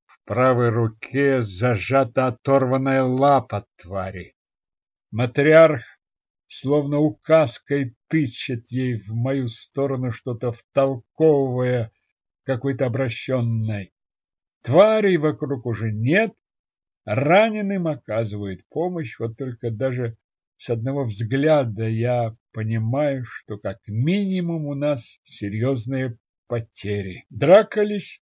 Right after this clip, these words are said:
с жутким рёвом заливает что-то невидимое своим выдохом. Вой подыхающих тварей на несколько секунд полностью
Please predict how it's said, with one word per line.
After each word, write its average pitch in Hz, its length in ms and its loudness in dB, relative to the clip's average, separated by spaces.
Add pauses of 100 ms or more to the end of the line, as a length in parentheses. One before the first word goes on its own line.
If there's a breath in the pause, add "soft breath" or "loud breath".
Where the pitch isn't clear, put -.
(120)
с 113 100 -2
жутким 180 760 -2
рёвом 175 640 0
заливает 147 880 0
что-то 120 680 -8
невидимое 117 1040 0
своим 113 580 -2
выдохом. 117 760 -2 (800)
Вой 202 600 6
подыхающих 123 1300 -4
тварей 110 540 -2
на 110 140 -4
несколько 113 580 -4
секунд 117 640 -6
полностью 123 680 -2